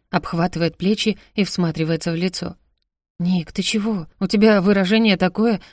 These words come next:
будто ты призрака увидела". Мотаю головой, потом киваю, прикрываю глаза. "Типа того". Разлепляю пересохшие губы. "Я встретила Лёшу". Сестра шокированно охает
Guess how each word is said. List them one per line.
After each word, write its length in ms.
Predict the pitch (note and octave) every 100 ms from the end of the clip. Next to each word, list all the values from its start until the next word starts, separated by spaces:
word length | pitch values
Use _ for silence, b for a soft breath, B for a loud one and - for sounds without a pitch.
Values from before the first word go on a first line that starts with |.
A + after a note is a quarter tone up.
| B
будто 280 | F#3+ G#3+ G#3+
ты 200 | A3+ G#3
призрака 540 | D#3 F3 G3 A#3+ B3
увидела". 560 | B3+ A3+ G3+ E3 E3+ - _ _ _ _ _
Мотаю 360 | G3+ G3+ A#3+ A#3
головой, 500 | F#3+ F#3+ F3+ A3 A#3+
потом 380 | - F3+ F3+ F3
киваю, 460 | G#3 F#3 D#3+ F3 - _
прикрываю 500 | - E3+ - D#3 D#3
глаза. 400 | E3+ F3+ F3+ D#3 - _ _ _ _ _ _
"Типа 440 | - G#3+ G#3 A#3 A#3
того". 500 | - B3+ G3+ D#3 D#3 _ _ -
Разлепляю 680 | G3 F3 F3+ F#3 G#3+ G#3
пересохшие 680 | F#3 G#3 G#3 - E3+ - G3
губы. 340 | F3 F3 F3+ F3+ _ _ _ -
"Я 340 | F#3+ G#3 F3
встретила 800 | - - G#3 A3+ G#3+ G3 G3+ G3 - -
Лёшу". 480 | A#3+ A3+ D3 - - _ _ _
Сестра 420 | - E3+ - F#3+
шокированно 580 | G3+ D#3+ - F3+ D#3+ D3+
охает 520 | - G3 G3 E3 D3+